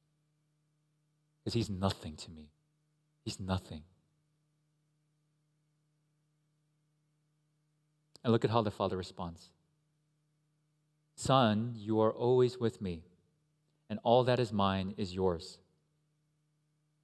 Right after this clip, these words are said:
Now, even though the father still has every right, at, at this very moment, the older son is now disrespecting and dishonoring the father. And now this father has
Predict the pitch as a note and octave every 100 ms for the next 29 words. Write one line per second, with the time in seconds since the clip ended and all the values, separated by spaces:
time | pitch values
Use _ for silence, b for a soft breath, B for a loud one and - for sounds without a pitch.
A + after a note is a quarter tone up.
0 | _ A#2 A#2+ C3+ C3 A#2+ A#2+ B2 A2+ -
1 | A2+ A2 A2 - A#2+ A#2 A#2 A#2 G#2 -
2 | A2+ A2 B2 F#2 F#2+ C#3 - - _ _
3 | _ _ _ _ - - - A2+ C3 A#2
4 | A#2+ A#2 G#2 G2+ B2 A2 G2+ A2 A#2 A2+
5 | - A2+ A#2 - A2+ G2+ - - - G#2
6 | A#2 A2+ - A#2 A#2 - - G#2 - G2+
7 | G2+ G#2 A#2 - A2+ A#2 G2+ F2+ - -
8 | G#2 E2+ - _ _ _ _ - G#2+ B2+
9 | A#2+ A2 - - A2 B2+ G2+ G2 -